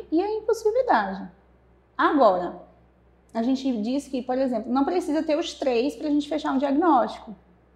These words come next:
né? É, uma pessoa pode ter o, a desatenção e não ter a hiperatividade nem a impulsividade, mas ela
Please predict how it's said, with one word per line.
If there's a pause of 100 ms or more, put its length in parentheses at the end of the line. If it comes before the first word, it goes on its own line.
(400)
né? (580)
É,
uma
pessoa
pode
ter
o,
a
desatenção (1200)
e
não
ter
a
hiperatividade
nem
a
impulsividade, (160)
mas
ela